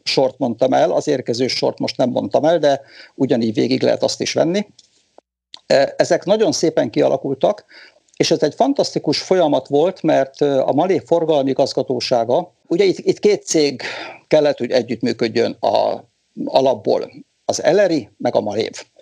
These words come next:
Ahhoz, hogy létrejöjjön egy jó szinopszis, egy jó tervezési program,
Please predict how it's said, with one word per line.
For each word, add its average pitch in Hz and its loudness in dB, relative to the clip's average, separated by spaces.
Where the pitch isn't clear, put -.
Ahhoz, 170 0
hogy 147 -2
létrejöjjön 139 0
egy 113 -2
jó 135 0
szinopszis, - -2
egy 120 -2
jó 131 0
tervezési 127 0
program, 175 -2